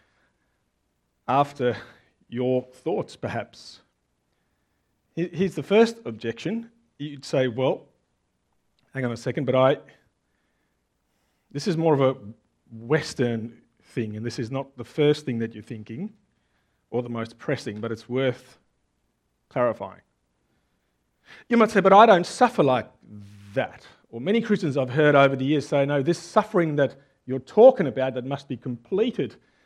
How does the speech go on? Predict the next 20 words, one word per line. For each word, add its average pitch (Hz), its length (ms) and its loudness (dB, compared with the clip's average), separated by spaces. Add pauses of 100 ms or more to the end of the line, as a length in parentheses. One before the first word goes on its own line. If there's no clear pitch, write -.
(260)
is 123 160 -6
really 190 240 4 (320)
persecution. 196 880 -2
People 165 260 0
who 143 120 -2
are 135 80 -4 (140)
living 151 300 2
in 131 60 -2
persecuted 147 520 2
countries, 135 340 -4
they're 120 100 -6
dying." 113 580 0 (380)
We're 117 80 -6
not 196 120 0
talking 190 200 2
here 170 120 2
about 151 300 4 (840)
the 135 100 -2
general 180 440 4
suffering. - 460 -8